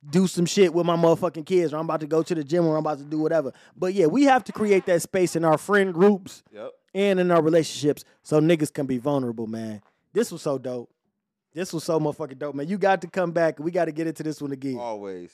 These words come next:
Speaker 1: We got to get into this one again, man. Before we get up outta here, I wanna shout out one more time to Champagne Brown, who sponsored this episode. Champagne Brown owns, owns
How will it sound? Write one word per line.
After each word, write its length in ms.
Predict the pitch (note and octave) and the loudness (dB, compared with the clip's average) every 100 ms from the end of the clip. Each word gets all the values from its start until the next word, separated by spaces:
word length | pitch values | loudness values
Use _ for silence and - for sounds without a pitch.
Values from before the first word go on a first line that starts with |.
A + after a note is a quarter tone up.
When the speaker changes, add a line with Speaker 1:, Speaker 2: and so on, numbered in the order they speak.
| _ | _
Speaker 1:
We 140 | C#3 F3+ | -6 2
got 220 | G3 F3+ | 2 2
to 80 | D#3+ | 0
get 160 | E3+ | 2
into 200 | E3+ E3 | 2 2
this 180 | D#3+ D#3+ | 2 2
one 140 | D3+ C#3+ | 2 0
again, 480 | B2+ C#3 B2+ A2 | 0 0 2 0
man. 260 | G2+ G2+ G2+ - _ _ _ _ _ | -6 -8 -10 -14 _ _ _ _ _
Before 280 | C#3+ C#3+ G3+ | -4 0 2
we 120 | G3+ | 2
get 120 | F3+ G3+ | 0 -4
up 140 | G3 | -2
outta 180 | F#3+ F3+ | -4 -2
here, 160 | F3 F3+ | 0 4
I 40 | |
wanna 200 | F#3 E3+ | 4 2
shout 260 | D3 F#3 E3+ | 0 -2 0
out 140 | D#3+ | 0
one 160 | D#3 F3+ | -2 -4
more 180 | E3+ E3 | -6 -6
time 460 | - F#3 F3 E3+ D#3+ | -6 -4 -2 -2 -4
to 140 | C#3 | -10
Champagne 600 | - F3 D#3+ F3 E3+ D#3+ | -6 -6 -6 -6 -6 -8
Brown, 400 | C#3+ F3 F3 E3+ | -2 0 2 0
who 120 | D3 | -4
sponsored 520 | C#3 - F3 E3 D#3 | -10 -8 -4 -4 -4
this 160 | D#3 D3 | -6 -4
episode. 600 | F3 D#3+ D#3+ E3+ E3+ D3+ - _ _ | -4 -6 -8 -6 -4 -6 -10 _ _
Champagne 640 | - F#3 F3+ - F#3+ F3+ | -4 -2 0 0 -2 -2
Brown 460 | D3+ E3 E3+ E3 E3+ - | -2 0 2 2 0 -2
owns, 420 | D3 C3 B2 G#2+ - _ - | -4 -2 -4 -8 -18 _ -4
owns 540 | F#3+ F3+ C3 A2 - | 0 0 -2 -8 -16